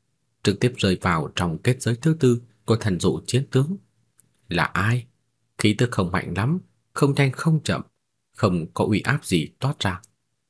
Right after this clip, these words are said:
Nhưng không biết tại sao, lại tạo cho người ta một cảm giác an tâm không thể nào giải thích được.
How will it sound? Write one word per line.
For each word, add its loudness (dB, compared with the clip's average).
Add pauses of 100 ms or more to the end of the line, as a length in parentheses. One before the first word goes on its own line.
(280)
Nhưng 4
không 2
biết 4
tại 0
sao, -2 (440)
lại 2
tạo -2
cho 2
người -2
ta 0
một -4
cảm -2
giác -2 (100)
an 0
tâm 0
không 4
thể 0
nào -2
giải -4
thích 0
được. -4